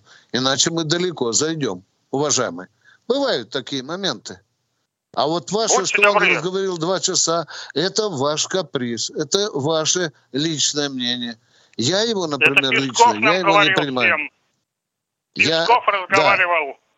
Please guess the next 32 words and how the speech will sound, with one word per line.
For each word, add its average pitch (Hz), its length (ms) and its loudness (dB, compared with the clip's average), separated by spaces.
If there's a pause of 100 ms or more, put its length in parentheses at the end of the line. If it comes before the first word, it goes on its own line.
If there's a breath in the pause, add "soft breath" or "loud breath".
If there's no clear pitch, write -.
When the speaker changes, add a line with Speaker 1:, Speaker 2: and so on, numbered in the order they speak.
Speaker 2:
и, 170 60 -10
и - 200 -2
рассказывал, 185 600 2
что - 200 -8
он 185 120 -6
каждый 208 380 4
день 214 180 2 (120)
разговаривает 196 680 2
с - 40 -18
этим 196 340 2
Макроном 208 680 0
и - 120 -2
с - 180 -10
прочими 190 560 4 (280 soft breath)
врагами 190 360 2
Speaker 1:
Да, 170 240 4
а 190 120 2
Speaker 2:
России. - 120 -4
Speaker 1:
почему, 247 280 2 (120)
а, 175 260 0
а 170 160 0
почему, 226 600 0
да, 147 360 0
ну, 160 200 -6 (100)
почему, 151 340 -6
он 165 120 -4
со 170 160 0
всеми 196 320 -2
разговаривает 190 840 -4
и 147 80 -4
правильно 170 580 -2
делает. 180 440 -4